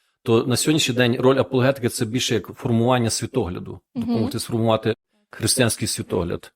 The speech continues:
Speaker 2: Тобто варто починати не з інформації?
Speaker 1: Ну, якщо,
Speaker 2: Краще.
Speaker 1: так, якщо, якщо людина, звичайно, вже готова, вона дозріла до того, щоб просто, ну,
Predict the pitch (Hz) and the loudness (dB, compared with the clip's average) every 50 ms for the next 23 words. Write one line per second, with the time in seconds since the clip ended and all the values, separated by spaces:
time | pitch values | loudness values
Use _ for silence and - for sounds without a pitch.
0 | _ _ _ - 254 262 - 247 240 247 277 262 - 311 311 - 269 269 - 254 | _ _ _ -6 -6 -4 -2 0 2 2 2 0 -2 -2 -2 -2 -2 -2 -2 -2
1 | 240 233 240 294 285 - 269 240 226 233 240 240 240 226 - - 226 220 220 - | 0 0 0 0 0 0 0 0 2 2 2 2 2 0 0 -2 -2 -2 -2 -4
2 | 220 208 202 190 - - - - - 202 202 208 220 220 _ _ _ _ _ _ | -4 -2 -2 -2 -4 -6 -10 -12 -12 -10 -10 -12 -12 -14 _ _ _ _ _ _
3 | _ _ _ _ _ _ _ _ _ _ _ _ - 233 240 151 - - _ 147 | _ _ _ _ _ _ _ _ _ _ _ _ 2 4 4 4 2 -4 _ 0
4 | 135 127 - 262 247 202 208 165 165 - - 185 - 151 143 - _ - 190 180 | 2 2 4 4 4 4 4 2 0 -2 -4 -6 -6 -8 -12 -14 _ 2 4 6
5 | 139 104 101 98 98 92 - 127 123 117 - - 190 175 165 165 156 143 147 - | 6 6 4 2 -2 -2 -2 -2 0 0 2 4 4 4 4 4 2 2 2 2
6 | - - 214 196 185 175 196 208 190 160 127 123 131 - - 139 123 117 113 104 | 2 2 4 4 4 4 6 6 6 6 4 4 2 2 2 4 4 4 4 4
7 | 117 143 120 98 131 139 - - 247 254 196 131 110 104 107 117 127 120 104 120 | 4 2 4 4 2 0 4 4 4 6 6 6 4 4 4 4 4 4 4 2
8 | 113 107 113 131 175 233 262 240 170 117 113 110 - 127 110 104 95 - - 113 | 2 2 2 2 4 4 6 6 4 4 2 0 2 2 2 2 2 2 -2 -2
9 | 95 107 98 - - 113 104 - - - 107 107 120 113 101 95 104 107 | -2 -2 -2 0 0 -2 -2 -2 -2 -4 -2 -2 0 0 0 0 -2 -4